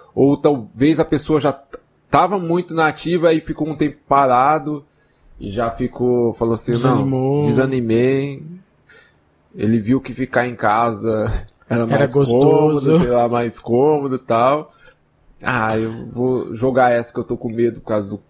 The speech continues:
Speaker 1: do, do covid.
Speaker 2: covid, eu vou ficar em
Speaker 1: E vou
Speaker 2: casa.
Speaker 1: ficar em casa." Eu acho assim, foi uma grande,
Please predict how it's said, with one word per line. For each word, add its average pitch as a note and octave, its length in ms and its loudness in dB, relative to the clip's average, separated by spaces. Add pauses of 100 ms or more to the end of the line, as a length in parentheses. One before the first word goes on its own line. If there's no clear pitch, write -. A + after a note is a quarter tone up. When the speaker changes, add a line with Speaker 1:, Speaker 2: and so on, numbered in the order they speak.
(140)
Speaker 1:
do, G2+ 580 -4 (200)
do - 180 -10
covid. G#2+ 400 -4
Speaker 2:
covid, C3 360 -4
eu C3 60 -10
vou C3 100 -10
ficar C3+ 200 -10
em C3 80 -6
Speaker 1:
E A#2+ 140 -8
vou A2 140 -2
Speaker 2:
casa. G#2+ 40 -10
Speaker 1:
ficar A2 160 -10
em A2+ 60 -8
casa." G2 280 -8 (400)
Eu A#2+ 140 2
acho C#3 180 0
assim, E3 280 -6
foi C3+ 180 -2
uma C#3+ 160 0
grande, C3+ 600 -2